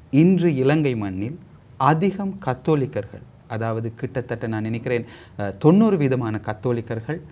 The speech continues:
வாழ்கின்ற, அதாவது, அஹ், பிரதேச ரீதியாக நாங்கள் எடுக்கும் பொழுது தொண்ணூறு வீதத்துக்கு மேற்பட்ட மக்கள் கத்தோலிக்கர்களாக காணப்படுகின்ற மறைமாவட்டமாக இந்த மன்னார் மறைமாவட்டம் திகழ்கின்றது. அதற்கு காரணம் அன்று விதைக்கப்பட்ட விசுவாசத்தின்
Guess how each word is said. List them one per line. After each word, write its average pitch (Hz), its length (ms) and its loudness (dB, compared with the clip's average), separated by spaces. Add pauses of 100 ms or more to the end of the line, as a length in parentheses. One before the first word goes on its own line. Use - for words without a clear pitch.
(380)
வாழ்கின்ற, 131 680 2
அதாவது, 127 380 0 (340)
அஹ், 98 360 -8 (340)
பிரதேச 190 420 8
ரீதியாக 147 360 2
நாங்கள் 110 280 -2
எடுக்கும் 127 280 -2
பொழுது 151 280 0
தொண்ணூறு 165 400 2
வீதத்துக்கு 175 360 0
மேற்பட்ட 131 400 -2
மக்கள் 107 420 -2
கத்தோலிக்கர்களாக 156 1000 2
காணப்படுகின்ற 131 680 -4
மறைமாவட்டமாக 139 920 -2 (320)
இந்த 110 180 -2
மன்னார் 127 420 -2
மறைமாவட்டம் 117 720 -6
திகழ்கின்றது. 101 600 -6 (280)
அதற்கு 110 420 -4
காரணம் 165 520 -2 (320)
அன்று 175 600 2 (300)
விதைக்கப்பட்ட 131 840 0 (320)
விசுவாசத்தின் 113 840 -6